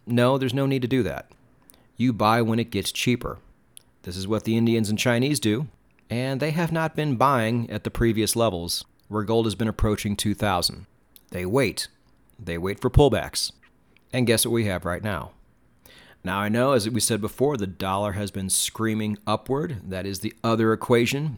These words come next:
in the X A U U S D pair. But as I'd also mentioned long ago, when I first taught my traders how to trade metals,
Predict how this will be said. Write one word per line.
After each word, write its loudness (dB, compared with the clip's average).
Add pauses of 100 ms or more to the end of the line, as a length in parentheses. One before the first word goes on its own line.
(140)
in -2
the -2
X -2
A 2
U 0
U 0
S -2
D -2
pair. 0 (580)
But -6
as -4
I'd -2
also 4
mentioned 2
long 2
ago, 0 (180)
when -8
I -8
first -4
taught 2
my 0
traders 2
how 0
to -2
trade 2
metals, -4